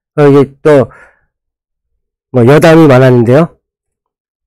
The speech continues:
그 다음에 대체발은, 대체발은 그때 당시에 인트로두세, 은 아르마타, 루이, 디스치플리-, 디스치플리나, 슈메토델레, 데룹터, 알레, 로마닐로, 로, 대체발은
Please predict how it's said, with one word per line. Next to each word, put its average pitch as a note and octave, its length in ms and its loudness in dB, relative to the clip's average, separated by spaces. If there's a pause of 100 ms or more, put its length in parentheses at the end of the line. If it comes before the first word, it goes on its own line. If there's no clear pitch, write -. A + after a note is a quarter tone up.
(2500)
그 - 60 -20
다음에 F#3+ 240 -2
대체발은, G3 640 0
대체발은 F#3 400 -2
그때 C#3+ 140 -4
당시에 D#3 500 -2 (120)
인트로두세, D#3+ 920 -2 (220)
은 E3 120 0
아르마타, D#3 760 0
루이, C#3+ 420 -2 (100)
디스치플리-, C#3+ 920 -6
디스치플리나, C#3+ 840 -2
슈메토델레, C#3 720 -2
데룹터, C#3+ 560 -2
알레, C3+ 380 0
로마닐로, C3 720 0 (280)
로, D3 320 -2 (500)
대체발은 F#3 760 0